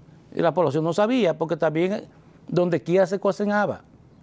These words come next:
Y yo lo único que he dicho, y lo seguiré diciendo, y que le moleste a quien le quiere molestar, que se investigue, que me investiguen a mí, que investiguen mi vida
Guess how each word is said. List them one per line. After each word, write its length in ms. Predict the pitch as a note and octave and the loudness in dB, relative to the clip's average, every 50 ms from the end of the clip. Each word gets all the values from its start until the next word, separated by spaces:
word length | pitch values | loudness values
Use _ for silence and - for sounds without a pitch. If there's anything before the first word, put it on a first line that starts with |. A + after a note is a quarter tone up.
| - | -4
Y 140 | - D#3+ C#3+ | -2 -2 2
yo 160 | C3+ F#3 G#3+ | 4 4 6
lo 100 | A3+ A3 | 6 6
único 260 | A3+ A#3 A#3 A#3 G#3 - | 4 4 4 4 2 2
que 100 | F3 D3+ | 2 0
he 40 | |
dicho, 320 | C#3 D3 E3 D#3 C3+ - D3 | 0 0 0 -2 -2 -4 -2
y 20 | |
lo 80 | C3 C3 | -2 -2
seguiré 400 | - C#3 C3+ C3+ C3+ C3 C3 D3 | 0 0 0 0 0 0 0 -2
diciendo, 600 | D#3+ D#3 B2+ - C3 B2+ B2 A#2 A2 F#2 F#2+ - - - - - - - - - _ _ _ _ _ _ _ - - - - - - | -2 -4 -4 -2 -2 0 0 -2 -4 -6 -8 -14 -18 -20 -20 -20 -20 -20 -20 -20 _ _ _ _ _ _ _ -20 -20 -20 -20 -6 -6
y 80 | C#3+ C#3 | -4 0
que 140 | - E3+ | 2 4
le 100 | E3+ D#3+ | 6 6
moleste 480 | C#3 C#3+ C3+ C#3 G3 G3 - - - E3+ | 6 6 6 8 8 8 6 4 2 -2
a 60 | D3 | 0
quien 140 | - D#3 C#3 | 0 0 0
le 60 | C3 | 0
quiere 200 | - C#3+ C3+ C3+ | 0 0 0 0
molestar, 480 | C3 B2+ B2+ A2+ - - - - - - - _ - - - - - - | 0 -2 -4 -6 -6 -8 -8 -8 -8 -10 -16 _ -20 -20 -20 -20 -20 -2
que 120 | - F3 D#3 | -2 -2 0
se 100 | - F#3+ | 2 0
investigue, 440 | F3 E3+ - - G#3 G3 E3+ - | 0 0 0 0 -2 -2 -2 0
que 120 | - G3 G#3+ | 2 4 4
me 80 | A#3+ | 6
investiguen 420 | C4 A#3 A3 - D4 C#4+ C#4 C#4+ C#4 | 6 6 6 6 6 4 6 6 6
a 80 | C4+ | 4
mí, 240 | C4+ D4 D#4 B3+ - - - - - - - - - - - - - - - - - - - - - - _ - - - - - - - - - | 4 2 0 -4 -6 -12 -20 -20 -20 -20 -20 -20 -20 -20 -20 -20 -20 -20 -20 -20 -20 -20 -20 -20 -20 -20 _ -20 -20 -20 -20 -20 -20 -20 -2 2
que 80 | - | 2
investiguen 460 | B3 A#3 A#3+ A3+ - D4 B3 D#4+ D4 | 4 4 4 4 2 0 2 4 4
mi 160 | C4 B3 A3 F3 | 6 6 6 6
vida 440 | A3 C#4+ D4 A#3+ D3+ A2+ F2+ - | 6 6 6 6 4 2 0 -2